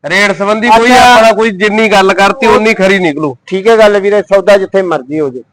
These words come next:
Speaker 2: ਜੇ ਤੁਸੀਂ ਮੈਨੂੰ ਇਹਦੇ ਕੋਲ ਲੈ ਕੇ ਆਉਂਦੇ ਹੋ, ਮੇਰੇ ਕੋਲ, ਮੇਰਾ ਘਰ ਨੇੜੇ ਹੀ ਆ ਇੱਥੋਂ, ਮੈਨੂੰ ਲੱਗਦਾ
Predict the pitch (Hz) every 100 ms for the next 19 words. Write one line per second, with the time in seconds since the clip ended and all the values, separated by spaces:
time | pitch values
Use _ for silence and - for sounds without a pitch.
0 | _ _ _ _ _ 190 220 202 220 208
1 | 196 196 202 220 226 208 185 165 185 175
2 | 165 165 151 131 123 - 160 165 160 170
3 | 160 170 165 185 165 151 156 180 160 180
4 | 196 - - 151 160 160